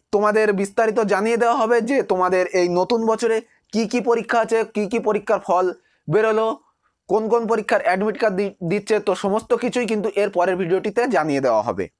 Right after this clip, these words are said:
তো আজকের এই ভিডিওটি তোমাদের কাছে কেমন লেগেছে? তো যদি ভালো লেগে থাকে তো অবশ্যই তোমরা লাইক করবে এবং কমেন্ট বক্সে অবশ্যই তোমরা জানাবে, এবং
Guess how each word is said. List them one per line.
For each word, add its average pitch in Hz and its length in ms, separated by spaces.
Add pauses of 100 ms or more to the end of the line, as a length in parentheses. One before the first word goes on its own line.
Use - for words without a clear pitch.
(1600)
তো 202 40 (180)
আজকের 240 300
এই 233 100
ভিডিওটি 220 340
তোমাদের 214 360
কাছে 202 160 (100)
কেমন 190 300
লেগেছে? 233 260 (120)
তো 208 60 (600)
যদি 170 220
ভালো 180 200
লেগে 208 200
থাকে 208 160
তো 185 40 (100)
অবশ্যই 233 400
তোমরা 226 160 (100)
লাইক 214 240
করবে 220 200 (100)
এবং 185 120 (120)
কমেন্ট 196 280
বক্সে 202 200 (100)
অবশ্যই 214 360
তোমরা 214 240
জানাবে, 220 300 (680)
এবং 208 240